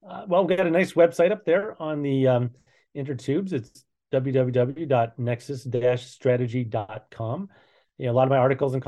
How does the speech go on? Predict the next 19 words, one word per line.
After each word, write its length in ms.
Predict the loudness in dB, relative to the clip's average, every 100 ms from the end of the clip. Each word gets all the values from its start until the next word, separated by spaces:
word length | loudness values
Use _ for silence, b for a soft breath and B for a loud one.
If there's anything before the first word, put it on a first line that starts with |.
| -8
content's 360 | -6 -6 -4
up 120 | -4 0
there, 300 | -2 -2 -6
uh, 320 | -6 -6 -6
kind 140 | -4
of 60 | -4
a 20 |
description 420 | -6 -4 -6 -4
of 60 | -4
what 100 | -4
we 100 | -6
do. 340 | -2 -2 -2 b b b b _
Um, 160 | -4 0
also, 500 | 0 2 4 6 6
uh, 300 | 4 4 2
fairly 200 | 0 2
active 460 | 0 0 -4 -4 -8
on, 400 | -6 -4 -2 0
um, 280 | 2 0